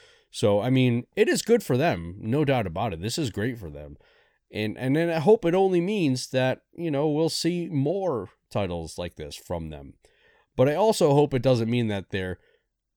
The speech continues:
they were kinda discouraged with the sales, or they're just, they just want more sales. Because if they were discouraged with the sales, that means it's a possibility we could see less of these titles, which I hope is not the case.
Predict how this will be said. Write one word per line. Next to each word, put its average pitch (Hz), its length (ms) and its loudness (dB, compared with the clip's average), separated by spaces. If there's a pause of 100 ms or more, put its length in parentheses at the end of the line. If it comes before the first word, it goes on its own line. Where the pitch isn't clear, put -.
(320)
they 117 120 -2
were 117 100 -2
kinda 131 320 -2
discouraged 101 720 -2
with 95 180 -10
the - 80 -14
sales, - 720 -10
or 110 160 -2
they're 160 140 0
just, 170 240 -6
they 151 120 2
just 147 220 0
want 139 200 0
more 98 180 -4
sales. 71 360 -14
Because 135 300 0
if 151 80 0
they 185 100 -2
were 196 120 2
discouraged 135 500 -2
with 123 120 -8
the 107 60 -8
sales, 98 400 -6
that 110 160 -6
means 104 440 -4 (640)
it's 139 140 -4
a 151 60 0
possibility 120 560 2
we 90 140 -4
could 92 120 -10
see 82 240 -8
less 80 760 -8 (500)
of 92 260 -8
these 90 260 -8
titles, 67 400 -12
which 151 160 -4
I 160 60 2
hope 165 200 2
is 107 120 -4
not 78 140 -10
the - 80 -18
case. - 440 -18